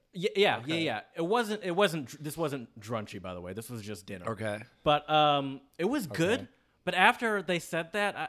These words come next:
Speaker 1: I, like, I just pictured being, like, seeing 'em earlier today. I was like, "God, those ostriches are so fucking
Speaker 2: Right.
Speaker 1: ugly." Uh,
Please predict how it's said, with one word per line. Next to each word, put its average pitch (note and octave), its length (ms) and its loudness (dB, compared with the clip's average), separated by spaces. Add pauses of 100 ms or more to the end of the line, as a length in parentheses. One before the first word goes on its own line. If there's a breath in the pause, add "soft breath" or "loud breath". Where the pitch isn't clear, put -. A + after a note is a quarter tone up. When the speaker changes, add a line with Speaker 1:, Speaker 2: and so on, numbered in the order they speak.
Speaker 1:
I, C#3 60 -6
like, D3 180 2
I D3+ 160 0
just D#3+ 200 -8
pictured D3+ 440 -2
being, D3 300 -2 (140)
like, C3 280 -4
seeing D3+ 260 -2
'em C3+ 120 -2
earlier C3 260 -4
today. B2+ 160 -8
I B2+ 60 -4
was A#2+ 80 -6
like, A#2+ 180 -12
"God, G#2+ 260 -12
those A2 140 -14
ostriches G#2 420 -14
are G#2 60 -14
so G#2+ 320 -14
fucking A2 400 -16
Speaker 2:
Right. A2+ 240 -4
Speaker 1:
ugly." F#2 180 -12 (680 soft breath)
Uh, D#3 320 2